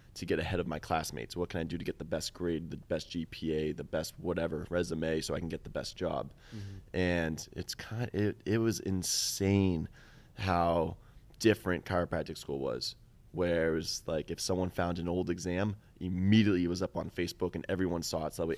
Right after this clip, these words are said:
Speaker 1: everyone can move forward. Um, if someone was struggling with their, um, adjustments in this particular way, immediately there were people there to support them, make them better. Because, and I don't know where, that's just the chiropractic community, and it's insane. I don't,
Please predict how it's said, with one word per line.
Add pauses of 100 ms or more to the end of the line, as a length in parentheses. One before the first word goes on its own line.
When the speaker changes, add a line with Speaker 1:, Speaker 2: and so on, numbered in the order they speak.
Speaker 1:
everyone
can
move
forward. (720)
Um,
if
someone
was
struggling
with
their, (500)
um,
adjustments
in
this
particular
way, (800)
immediately (200)
there
were
people
there
to
support
them,
make
them
better. (480)
Because, (140)
and
I
don't
know (180)
where, (180)
that's
just
the
chiropractic
community,
and
it's
insane.
I
don't,